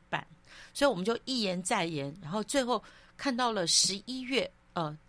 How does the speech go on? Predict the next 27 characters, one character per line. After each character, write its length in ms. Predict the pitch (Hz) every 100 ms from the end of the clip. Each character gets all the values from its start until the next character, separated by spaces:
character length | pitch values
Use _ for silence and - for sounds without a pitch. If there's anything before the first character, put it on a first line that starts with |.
| -
疫 120 | 247
情 180 | - 185
比 120 | 165
较 160 | 180 175
减 260 | 165 156 175
缓， 260 | - 151 165
然 100 | -
后 140 | 175 175 - - -
政 200 | - 240
府 120 | 208 180
也 140 | 147
开 280 | - - 196
始 280 | 196 - 117
可 140 | -
以 120 | 180 269
在 360 | - 156 - - - - - - -
餐 220 | - 214
厅 180 | 214 214
里 80 | 147
面 200 | 156 151
聚 140 | -
餐 200 | 143 143
的 100 | 143
时 160 | 139 -
候， 120 | - - - -
赶 260 | - 196 170
快 300 | - 294